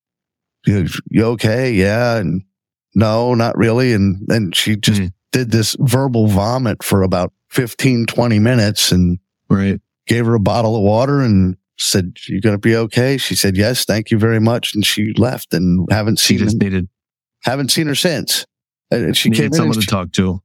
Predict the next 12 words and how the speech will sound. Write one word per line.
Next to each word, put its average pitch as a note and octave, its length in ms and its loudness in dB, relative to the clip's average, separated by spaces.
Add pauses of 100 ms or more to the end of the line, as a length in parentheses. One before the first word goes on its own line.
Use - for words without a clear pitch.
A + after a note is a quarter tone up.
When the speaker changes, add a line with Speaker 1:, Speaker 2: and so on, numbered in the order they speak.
(120)
Speaker 1:
she - 240 0
showed D#3 420 0
her C#3+ 200 2
I C3 180 -2
D C3 340 0
to - 140 -2
prove C3 380 0
that G#2 120 2
she - 160 0
was G#2+ 240 2
a G2 60 2
veteran. A2+ 480 -2